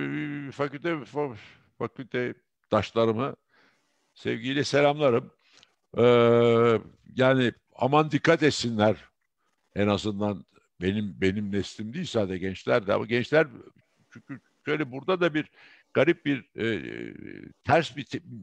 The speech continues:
müşevvik sistemi değil mi? Teşvik sistemi oluştu. Gençler biz nasıl olsa ölmüyoruz diye ortalıkta tedbir almadan dolaşıyorlar. Kapıyorlar virüsü. Onlara bir şey olmuyor. Geçiriyorlar ihtiyarlara. İhtiyarlar da fe-,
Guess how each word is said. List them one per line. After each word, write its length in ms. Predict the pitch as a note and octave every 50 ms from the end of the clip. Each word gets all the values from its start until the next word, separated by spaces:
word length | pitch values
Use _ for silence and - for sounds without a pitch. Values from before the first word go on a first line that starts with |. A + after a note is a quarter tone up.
| G2 A2+ A#2+
müşevvik 640 | G#2+ - - C3 B2+ B2 D3 - - - - _ _ _
sistemi 540 | _ - G#2+ G#2 - - - F#2+ F2+ F#2 F#2+
değil 160 | G#2+ C#3+ D3
mi? 160 | C#3 A#2+ G2 - _ _ _ _
Teşvik 400 | - A#2 A#2 - - C#3+ C#3+ -
sistemi 440 | - A2+ G#2+ - - A2 A2 A2+ A2+
oluştu. 480 | G#2+ F#2 E2 D#2+ - - - C#3 C3 - _ - _ _
Gençler 460 | - C3 C#3+ B2+ - E3+ E3+ E3 D#3
biz 140 | D#3 C#3+ D3
nasıl 240 | F3+ F3 - - E3
olsa 200 | D3 - - D3+
ölmüyoruz 580 | D#3+ E3 D#3+ D3+ C#3 C3 B2+ B2+ G2+ F2 E2+
diye 260 | G#2+ A2 A2+ B2 C3 - _ _ _ _ _ _ _ _ -
ortalıkta 760 | - C#3 B2+ - - C3+ C#3+ C3+ - - D3+ D3 C#3 - - - _ _ - F2 D#2+ - _ _ _ _
tedbir 280 | - B2 C3+ B2+ D3 D3+
almadan 460 | D3 C#3+ C#3 C#3 C3 C3 C3 C3 B2+
dolaşıyorlar. 680 | C3+ C3 C3+ C3+ A#2 - C#3+ C#3+ A#2+ G#2 A2 C#3 C#3+ - _ _ _ _ _ -
Kapıyorlar 600 | - D#3+ A#2 C3 F3 F#3+ F#3 D#3 C#3 C3 B2+ A2+
virüsü. 320 | A2+ A2 G#2 - - D3
Onlara 340 | D3+ D#3 D#3 E3 E3 E3 E3
bir 60 | C3+
şey 180 | - - D#3+ F3+
olmuyor. 280 | E3 C#3+ B2+ B2+ C#3+
Geçiriyorlar 600 | D#3 C#3 C#3 C3+ - - E3+ F3+ F3 D3+ C3+ B2+
ihtiyarlara. 640 | A#2+ G#2 - - A#2 A2+ A2 G#2+ G#2+ A2 C3 E3 D#3 - _ _ _ _ _ _ _
İhtiyarlar 600 | - D#3+ D#3 - - D#3+ C#3 C#3 C#3+ D#3 D#3+ D3+
da 60 | D#3
fe-, 360 | C#3+ - C3+ D3 C#3 C#3 C3